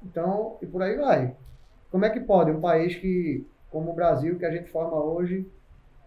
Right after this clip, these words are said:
setenta e cinco mil profissionais de tec-, aliás, trinta e cinco mil, desculpe, vinte e cinco mil profissionais de tecnologia nas universidades, e você tem cento e trinta, cento e quarenta mil de déficit todo ano.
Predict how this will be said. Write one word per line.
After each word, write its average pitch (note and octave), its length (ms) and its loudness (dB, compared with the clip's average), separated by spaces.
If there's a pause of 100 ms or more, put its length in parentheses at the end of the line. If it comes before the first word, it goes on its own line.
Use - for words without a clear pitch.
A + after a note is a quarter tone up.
(100)
setenta F#3+ 520 0
e G3 60 4
cinco F#3+ 260 -4
mil F3 160 0
profissionais F3 460 -4
de F3 80 -10
tec-, - 260 -6 (1200)
aliás, E3 560 2 (380)
trinta A#3 280 6
e A3 60 6
cinco G#3+ 280 -2
mil, F3 240 0 (360)
desculpe, D#3+ 360 0
vinte G#3+ 220 4
e - 40 -4
cinco A#3 200 -2
mil F#3+ 200 6
profissionais F3 420 0
de E3+ 100 -4
tecnologia D#3+ 420 -6
nas D3 160 -6
universidades, D3 680 -4 (880)
e E3 80 -2
você F#3 260 0
tem F#3+ 200 4
cento G3+ 320 -4
e G#3 60 -2
trinta, G3 440 -2
cento F#3+ 300 -4
e F3+ 40 -14
quarenta F3 380 0
mil F3+ 400 -2
de E3+ 120 -2
déficit D#3 420 0
todo F3+ 240 0
ano. B2 220 -2